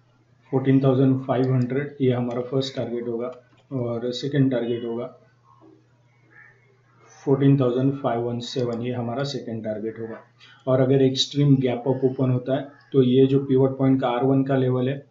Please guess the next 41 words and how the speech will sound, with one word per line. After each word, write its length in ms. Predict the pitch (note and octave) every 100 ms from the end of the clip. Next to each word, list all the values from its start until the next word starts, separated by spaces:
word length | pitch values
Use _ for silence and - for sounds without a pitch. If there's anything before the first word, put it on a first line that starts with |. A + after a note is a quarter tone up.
| C3+
इसके 280 | B2 -
बाद 280 | C3 B2+ B2+
ट्वेंटी 340 | C#3 C3 B2+ C3
ई 40 |
एम 160 | B2+ C3
ए 40 |
का 120 | B2+
भी 120 | B2+ B2+
hurdle 360 | A#2+ A#2+ A#2
है, 140 | A#2 - _ - _ C3+
इन 180 | C#3+ C#3+
सब 280 | - C#3+ C3+
levels 320 | C3+ C3+ C3+
के 100 | C#3+
ऊपर 320 | C3 C3 C#3
अगर 180 | C3 C3+
sustain 460 | - C3 - C3 C3
करता 280 | C3 C3+
है 60 | B2
आर्ली 240 | B2 B2+
चार्ट 280 | C3 C3 B2
में, 160 | C3+ C3+
तो 140 | B2+
ही 180 | A#2+ C3
intraday 400 | B2+ B2 B2 B2
के 120 | C3
लिए 200 | B2 B2 B2
buy 160 | A#2 A2+
position 560 | A2+ B2 A#2+ B2+ A#2+ A#2
बने। 220 | A#2+ C3+ - _ - _
Otherwise 480 | B2 C3 C3 C3+ C3+ -
gap 200 | B2 -
अप 460 | C3+ C3+ C3 C3+ -
open 280 | C3 - C3+
होने 240 | C3 C3
के 120 | C3+
बाद 280 | C3+ C3 C3
ये 100 | C#3
फिर 280 | C#3 C#3 C#3
से 140 | C#3+
अगर, 560 | D3+ B2+ C3 B2+ C3+ -